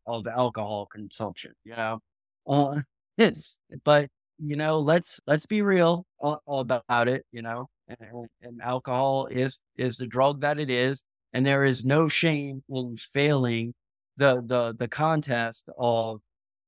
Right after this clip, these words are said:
consume an addictive, highly addictive drug, but don't you dare get addicted to it. You did wrong in that, in that sense.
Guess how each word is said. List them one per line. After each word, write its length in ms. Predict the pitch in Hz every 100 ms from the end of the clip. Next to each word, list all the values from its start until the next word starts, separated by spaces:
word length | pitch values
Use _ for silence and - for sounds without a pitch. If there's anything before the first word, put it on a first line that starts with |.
| _ -
consume 500 | 160 151 180 208 208
an 60 |
addictive, 680 | 190 160 190 - 185 165 156 _ -
highly 560 | 196 247 247 196 165
addictive 760 | 160 160 143 156 151 160 151 -
drug, 520 | 131 131 117 104 107 - _ _ -
but 220 | 156 156 - _ _ _
don't 320 | 160 208 226
you 120 | 233
dare 400 | 190 185 180 170
get 200 | 156 160
addicted 480 | 147 135 175 170 131
to 220 | - 120
it. 180 | 117 117
You 200 | - 185
did 300 | 180 175 165
wrong 560 | 135 135 143 110 104 104 _
in 160 | 123 117
that, 240 | 117 117 -
in 160 | 127
that 240 | 117 113 -
sense. 420 | - 98 -